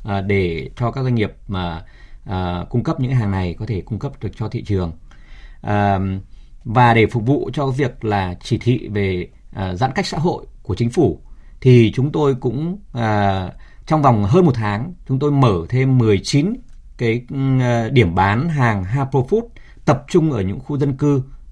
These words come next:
để làm sao phục vụ cái nhu cầu, ờ, mua sắm của người dân tại chỗ, ờ, và hạn chế cái việc là người dân phải đến tập trung, ờ, đông người ở những đại siêu thị hay trung tâm thương mại.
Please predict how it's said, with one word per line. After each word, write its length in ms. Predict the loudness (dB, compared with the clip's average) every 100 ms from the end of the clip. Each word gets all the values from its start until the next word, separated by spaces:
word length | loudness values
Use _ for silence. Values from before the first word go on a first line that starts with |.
| -4
để 440 | 4 6 6 4
làm 180 | 0 -2
sao 360 | -4 -4 -4 -4
phục 240 | -2 -2 -2
vụ 260 | -2 -4 -2
cái 100 | 0
nhu 220 | 2 0
cầu, 420 | 0 0 0 -4 -12 -20 -8
ờ, 200 | -2 0
mua 200 | 4 4
sắm 300 | 2 0 -2
của 320 | 0 0 -2 -4
người 160 | 0 2
dân 180 | 2
tại 140 | 0 -2
chỗ, 320 | -2 -2 -2 -8 -20 -20 -18 -6
ờ, 200 | -2 0
và 380 | 2 2 0 -6 -12 -6
hạn 260 | -2 0 2
chế 300 | 4 6 4
cái 100 | 0
việc 260 | -4 -2
là 100 | -2
người 180 | 0 2
dân 180 | 2 0
phải 220 | -2 0
đến 220 | 0 0 -2
tập 120 | -4
trung, 280 | 0 2 0 -4 -20 -14
ờ, 360 | -10 -10 -6 2
đông 240 | 6 6
người 300 | 8 8 6
ở 180 | 2 0
những 340 | 0 -2 -4 -4
đại 200 | -4 -2
siêu 140 | 0
thị 260 | 4 4 2
hay 160 | -2
trung 140 | 2 2
tâm 100 | 2
thương 60 |
mại. 180 | 2 -2